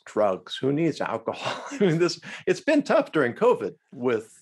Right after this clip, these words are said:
you know, the conference industry shutting down. So I may not have been smiling quite as much as, as I was before, but, but that sheer joy, and for any of us, you know, doing what we're really good at, what we love,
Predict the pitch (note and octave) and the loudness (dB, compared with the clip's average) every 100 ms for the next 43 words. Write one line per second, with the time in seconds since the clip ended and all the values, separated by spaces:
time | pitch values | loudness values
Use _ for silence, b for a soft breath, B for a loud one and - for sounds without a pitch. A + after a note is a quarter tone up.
0 | - G#2 A2+ - C3 C#3 C3 C3+ - A2+ | -12 -8 -8 -4 -2 -2 -2 -4 -4 -6
1 | - A#2+ G#2+ A2 C3 F#2+ - G#2+ G#2 A2 | -2 -2 -2 -2 -2 -2 -6 -6 -4 -4
2 | C3+ C3+ G#2 G2+ G2 - A#2 A#2 G#2 G2 | -2 -2 -4 -6 -8 -6 -4 -4 -4 -8
3 | - C3+ E3+ A2+ G#2 - G#2 - B B | -2 0 0 -2 -4 -4 -8 -8 B B
4 | B A#2+ A2 G#2 G2+ G2 - G2+ - C3+ | B -6 -2 -2 -2 -4 -6 -8 -2 0
5 | G#2 F2+ G2+ - B B - B2+ C#3 C3 | 0 -2 -4 -6 B B -6 -4 0 -2
6 | - - C4 C#4 B2 - C3+ C#3+ B2+ G2 | -4 -4 -2 0 -2 0 2 4 2 0
7 | - E3 D4 G3+ - - - - D3+ C3 | -6 -4 -2 -2 -4 -10 -20 -16 -12 -8
8 | E3+ F#3 F3 C3 A#2+ A#2 G#2 B2+ G3 G#3+ | -4 -2 -2 -4 -4 -4 -2 -2 0 -2
9 | C3+ G#2+ F#2 - - _ _ _ _ B2+ | -2 -2 -4 -14 -20 _ _ _ _ -6
10 | B2+ B2 A2+ A#2 C#3 D3+ D3 D3+ | -2 -4 -4 -2 2 4 2 0